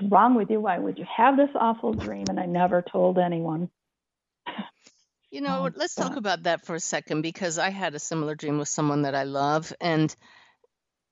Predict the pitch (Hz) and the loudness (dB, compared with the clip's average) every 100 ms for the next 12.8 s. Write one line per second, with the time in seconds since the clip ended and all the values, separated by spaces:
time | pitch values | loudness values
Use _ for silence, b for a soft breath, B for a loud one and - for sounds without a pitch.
0 | _ - 226 277 339 302 226 202 208 202 | _ 2 4 4 0 -4 -8 -8 -4 -4
1 | 185 196 190 190 185 - _ - 208 202 | -4 -6 -2 0 0 -2 _ -2 2 2
2 | 208 220 233 277 - 196 - 165 175 190 | 0 -2 -4 -6 -8 -8 -4 -2 -2 -4
3 | 196 185 185 170 143 156 185 - b b | 0 0 0 -2 -2 -2 -4 -8 b b
4 | - 196 202 208 202 185 190 196 151 160 | -8 -2 -2 -2 0 2 4 2 -2 -4
5 | - 160 160 151 - - 190 123 85 - | -4 -2 -2 -2 -4 -4 -4 -4 -4 -6
6 | - - - 156 151 147 156 156 - 160 | -6 -10 -8 -2 -2 -2 -2 -2 -2 0
7 | 151 143 - 156 139 135 - 143 131 - | 2 0 0 0 0 0 -2 -2 -4 -6
8 | 139 135 139 131 - 151 151 147 131 110 | -8 -6 -6 -4 -6 -2 -2 -2 -4 -6
9 | - 131 147 147 143 120 123 B B B | -6 0 4 4 4 2 -2 B B B
10 | 262 - 104 - - - 143 160 156 160 | -16 -8 -4 -4 -6 -4 -2 0 0 -2
11 | 147 123 131 - 143 - 117 123 - 131 | -4 -6 -6 -6 -8 -4 -2 -2 0 0
12 | 147 139 - - 123 117 - - | 0 -4 -6 -4 0 0 -2 -6